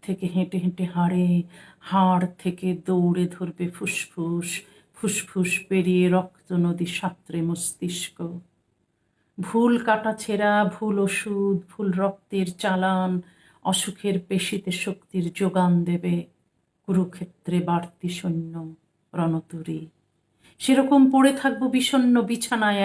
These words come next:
একা, যেরকম ছিলে তুমি, যেরকম আস্ত কঙ্কাল, যন্ত্রণায় কুঁকড়ে যাওয়া হাড়ের কঙ্কাল। মাংস খসে পড়ছে, রক্ত ঝরে যাচ্ছে, ধসে পড়ছে স্নায়ুর ঘর বারান্দা।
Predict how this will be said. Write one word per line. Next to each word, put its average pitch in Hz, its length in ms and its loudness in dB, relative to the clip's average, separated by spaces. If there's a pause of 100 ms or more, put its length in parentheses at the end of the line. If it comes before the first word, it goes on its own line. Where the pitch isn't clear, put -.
একা, 196 220 0 (160)
যেরকম 185 380 0 (440)
ছিলে 180 280 2 (120)
তুমি, 175 300 2 (520)
যেরকম 190 400 2 (160)
আস্ত - 280 -8 (160)
কঙ্কাল, 170 640 -2 (560)
যন্ত্রণায় 208 720 2
কুঁকড়ে 202 520 -4
যাওয়া 190 280 4
হাড়ের 190 340 4 (140)
কঙ্কাল। 180 580 0 (580)
মাংস 185 340 4 (200)
খসে 185 380 -6
পড়ছে, 175 400 -6 (140)
রক্ত 175 380 -2 (180)
ঝরে 175 320 -4
যাচ্ছে, 175 420 -6 (500)
ধসে 185 360 0
পড়ছে 175 340 -8
স্নায়ুর 175 560 0 (100)
ঘর 190 180 -4 (140)
বারান্দা। - 600 -10